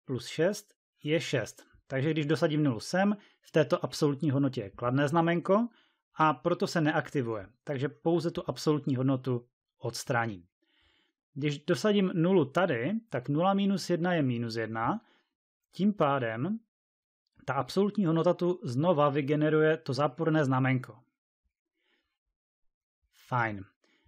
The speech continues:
No a teďka ten poslední, zbylý interval. Od jedničky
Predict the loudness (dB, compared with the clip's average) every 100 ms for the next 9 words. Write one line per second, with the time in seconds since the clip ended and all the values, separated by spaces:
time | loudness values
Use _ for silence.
0 | 0 0 0 -2 0 0 -2 _ -8 -8
1 | 2 2 4 -2 -6 -2 2 2 2 -2
2 | -2 -4 -8 -10 _ _ _ _ _ _
3 | 0 2 2 0 -6 -2 0 0